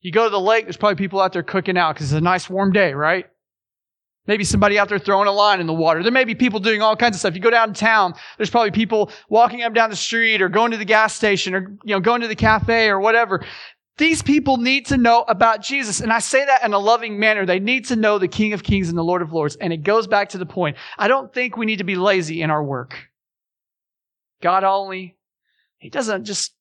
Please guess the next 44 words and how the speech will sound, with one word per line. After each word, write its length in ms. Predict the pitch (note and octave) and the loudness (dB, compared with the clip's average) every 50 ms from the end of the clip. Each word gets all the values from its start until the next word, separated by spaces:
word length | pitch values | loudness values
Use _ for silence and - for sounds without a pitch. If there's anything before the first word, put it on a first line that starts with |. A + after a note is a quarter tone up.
| _ _ | _ _
desire 460 | - F3+ E3+ D#3 F#3+ G3 G#3+ G#3+ F#3+ | -12 -8 -4 0 2 2 2 2 -2
us 160 | F3 D#3 - - | -4 -6 -8 -10
to 80 | D#3 | -8
be 160 | C#3+ D#3 D3+ | -8 -8 -10
busy. 500 | D3 - - D#3+ D3 C#3 D3+ D3+ D#3 - _ _ _ _ _ _ _ _ _ _ _ _ _ _ _ _ | -8 -6 -4 -2 -2 -4 -6 -12 -16 -18 _ _ _ _ _ _ _ _ _ _ _ _ _ _ _ _
He 180 | _ - - | _ -20 -20
requires 600 | _ - - - A#3+ B3 C4 A#3+ G3+ E3+ C#3+ - | _ -18 -10 -4 0 0 2 2 0 -2 -6 -10
it. 120 | - - - _ _ _ _ _ _ _ _ _ _ _ _ _ _ _ _ | -16 -20 -20 _ _ _ _ _ _ _ _ _ _ _ _ _ _ _ _
It's 80 | _ - | _ -16
a 60 | - | -12
heavy 280 | - - B3 B3+ A#3 G#3+ | -6 -4 -2 -2 -2 -2
calling 420 | - - A#3 A#3+ B3 A#3 G#3 F#3 | -2 0 0 0 0 0 -4 -6
when 120 | F3 E3+ E3+ | -6 -8 -8
we 80 | E3+ | -6
follow 260 | - - F#3+ F#3+ F3+ | -2 -2 0 0 -2
Jesus. 640 | E3 D3+ E3 F3 E3+ D3 D3+ D#3 - - - - - _ _ _ _ _ _ _ _ _ _ _ _ _ _ _ - | -4 -6 -8 -8 -8 -8 -8 -8 -10 -12 -12 -12 -14 _ _ _ _ _ _ _ _ _ _ _ _ _ _ _ -10
I 40 | F3+ | -4
believe 220 | D#3 G3+ G3+ F3 | -2 -2 -2 -2
we 60 | F#3 | -2
need 120 | F#3+ G3 E3 | -4 -4 -4
to 60 | C#3+ | -4
consider 460 | - E3 C#3 - - G#3 G3 F3 D#3+ | -6 -6 -4 -4 -2 -2 0 0 -2
that 180 | D3 C#3 C#3+ - | -2 -4 -4 -6
today, 320 | - - D#3+ D#3+ D3+ C#3+ | -10 -14 -12 -10 -8 -8
don't 240 | C#3 C#3+ D3+ D3+ - | -8 -8 -10 -10 -12
you? 200 | F3+ E3+ E3 D#3+ _ _ _ _ _ _ _ _ _ _ _ _ _ _ _ _ _ _ _ _ _ _ _ _ | -14 -16 -18 -20 _ _ _ _ _ _ _ _ _ _ _ _ _ _ _ _ _ _ _ _ _ _ _ _
These 160 | - A3+ G#3+ | -6 -6 -4
people 260 | - - G3+ D3+ F#3 D#3+ | -4 -4 -6 -4 -4 -6
were 100 | E3 E3 | -4 -2
missing 300 | E3+ G3+ G3 - - F#3+ | -2 -2 -2 -2 -2 -4
the 80 | F3+ | -4
point 280 | - - F#3+ F#3 F3+ E3 | -2 -2 -2 -2 -2 -2
as 100 | D3+ - | -4 -4
to 100 | - D3+ | -2 -2
why 140 | D#3 D#3 D3 | 0 0 -2
Jesus 280 | D3+ F3 E3 D3 - | -4 -6 -8 -8 -10
was 140 | D#3 C#3 D#3 | -10 -8 -8
even 180 | E3 D#3 E3 E3 | -8 -8 -8 -8
there. 260 | D#3+ D3 C#3 D3 - _ _ _ _ _ _ _ _ _ _ _ _ _ _ - | -6 -6 -8 -8 -12 _ _ _ _ _ _ _ _ _ _ _ _ _ _ -6
They 120 | - F#3+ | -4 -2
were 80 | G#3 G3 | 0 0
wanting 200 | F#3 G3 F#3+ F#3 | 0 -2 -2 -2
more 140 | E3+ F3 E3+ | -2 -2 -2
bread. 340 | D3+ D#3+ D3+ C#3+ C#3+ D#3 | -2 -2 -4 -4 -4 -8